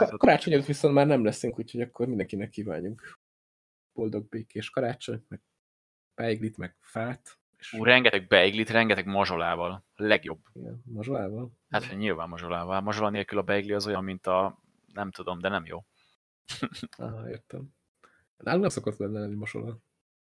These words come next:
Speaker 1: Ú, pedig én azt imádom. Az a jó, amikor
Speaker 2: Amely
Speaker 1: konkrétan
Speaker 2: reklamálok,
Speaker 1: beleharapsz
Speaker 2: hogy
Speaker 1: egy
Speaker 2: évek, évek óta nincs mazsola a beiglibe, és így kell megtudnom, hogy abba szoktak tenni.
Speaker 1: Hát
Speaker 2: A
Speaker 1: igen, a
Speaker 2: podcastban.
Speaker 1: mákosba is, meg a diósba is. Igen.
Speaker 2: Hú.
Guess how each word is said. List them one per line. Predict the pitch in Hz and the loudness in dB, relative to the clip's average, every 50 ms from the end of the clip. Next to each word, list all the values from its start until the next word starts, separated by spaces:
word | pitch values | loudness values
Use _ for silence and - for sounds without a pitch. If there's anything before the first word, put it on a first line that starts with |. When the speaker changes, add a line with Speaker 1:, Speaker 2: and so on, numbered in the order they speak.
| _ | _
Speaker 1:
Ú, | - 107 107 104 | -8 -8 -6 -4
pedig | - 95 92 92 | -4 -4 -4 -4
én | 95 90 | -4 -6
azt | 90 - - | -6 -8 -8
imádom. | - - - - - 95 - | -10 -12 -14 -12 -12 -8 -4
Az | - 110 101 | -4 -2 -2
a | 95 | -2
jó, | 92 98 101 | -2 -2 -2
amikor | 101 98 95 - 104 101 | -4 -6 -6 -6 -6 -4
Speaker 2:
Amely | - - 123 120 127 | -4 -4 -2 2 2
Speaker 1:
konkrétan | 139 139 | 2 2
Speaker 2:
reklamálok, | 143 - 113 110 110 | 4 4 4 4 4
Speaker 1:
beleharapsz | 110 107 107 117 - - | 4 4 2 2 2 0
Speaker 2:
hogy | - 156 | -2 -4
Speaker 1:
egy | - - 233 226 | -4 -2 2 4
Speaker 2:
évek, | 208 190 185 196 190 - | 6 6 6 4 2 0
évek | - - 240 247 247 233 240 277 262 - - | -6 -4 0 2 4 4 4 4 2 2 4
óta | 220 247 262 - - 277 | 6 6 6 6 4 2
nincs | 233 254 269 262 | 2 2 2 2
mazsola | 269 240 208 202 196 254 185 175 170 | 2 0 2 2 2 2 2 2 2
a | 160 | 0
beiglibe, | 147 165 175 170 165 175 175 175 175 | 0 0 0 2 4 4 6 6 4
és | 196 - - | 2 2 2
így | 214 214 - - - | 2 2 2 0 -2
kell | 226 170 | 0 0
megtudnom, | 170 180 190 254 - - 185 175 180 | 2 2 0 0 0 0 2 2 2
hogy | 202 233 | 2 2
abba | 185 156 - | 0 0 0
szoktak | - 165 156 - - - 190 - - | 0 -2 -4 -2 -2 -6 -6 -6 -6
tenni. | - 208 170 175 196 226 214 - _ _ _ _ _ | -6 -4 -4 -2 -2 -4 -6 -10 _ _ _ _ _
Speaker 1:
Hát | - - 170 | -6 -6 -4
Speaker 2:
A | - | -2
Speaker 1:
igen, | - 175 | 0 0
a | 175 175 | 0 0
Speaker 2:
podcastban. | 180 180 190 185 175 127 135 | 0 -2 -2 2 6 8 10
Speaker 1:
mákosba | 156 160 - - 165 - - 165 | 8 8 6 2 -2 2 2 2
is, | 165 160 | 2 2
meg | - 165 151 | 0 -2 -2
a | 156 | 0
diósba | 160 156 113 87 90 98 - - 78 87 | 0 0 0 0 -2 -6 -8 -8 -8 -6
is. | 104 117 - - - - | -4 -4 -4 -6 -8 -10
Igen. | - - - 85 - - 117 120 _ | -12 -12 -12 -12 -12 -14 -16 -18 _
Speaker 2:
Hú. | - 143 135 127 120 113 | -10 -10 -10 -10 -10 -14